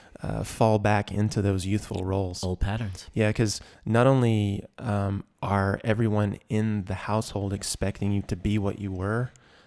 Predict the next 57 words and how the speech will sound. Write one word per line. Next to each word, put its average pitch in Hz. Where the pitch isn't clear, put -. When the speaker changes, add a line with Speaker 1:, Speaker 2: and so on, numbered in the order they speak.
Speaker 1:
there's 107
that 101
trigger 110
of 95
that 98
pressure 107
for -
you 98
to 98
be 104
what 101
you 95
were 95
as 95
well. 104
Speaker 2:
Yes. 85
Speaker 1:
And 104
if 104
you're 110
not 110
careful 113
with 98
your 101
boundaries 101
and 92
your 90
coping 110
mechanisms, 95
you 92
fall 98
right 95
back 95
into 107
that. 92
And 107
I 107
think 110
this 101
points 113
to 101
this 95
idea 95
of 95
who 107
you 98
surround 95
yourself 95
with 104
and 104
the 98
emotional 101
ties 92
to -
those 90
people 92
as 92
well. 92